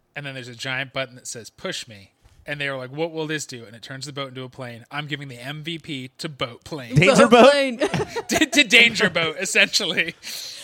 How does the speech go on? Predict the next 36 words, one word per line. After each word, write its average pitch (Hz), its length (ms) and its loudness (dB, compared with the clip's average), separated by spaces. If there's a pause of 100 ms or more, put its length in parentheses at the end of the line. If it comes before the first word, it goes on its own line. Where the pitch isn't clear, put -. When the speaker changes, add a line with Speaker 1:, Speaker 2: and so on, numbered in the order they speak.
(180)
Speaker 3:
The 269 100 -4
beginnings 240 440 0
of 226 100 2
Danger 208 320 0
Boat. 185 180 2
That's 233 200 0
very 220 280 4
strong. 202 520 -6
Uh, 240 340 4
Ryan, 214 260 2
what 202 100 -2
do 202 40 -2
you 202 80 -6
got? 185 180 -2 (280)
Speaker 2:
Uh, 151 300 8 (200)
it, 143 160 -4 (140)
there's 180 300 6
a 170 60 4
crowd 135 480 0
shot 92 460 -2 (160)
that 113 140 -2
they 123 100 0
use 104 580 -4 (500)
seventeen 175 600 -2
or 135 100 0
eighteen 117 320 -6
times. 90 360 -6
The 113 80 -6
same 143 220 -2
Speaker 1:
<laughs> - 20 4
Speaker 2:
animation 139 440 0
of 113 80 -2
the 110 80 -4
same 110 240 -6
crowd 110 300 -2
cheering. 113 380 -6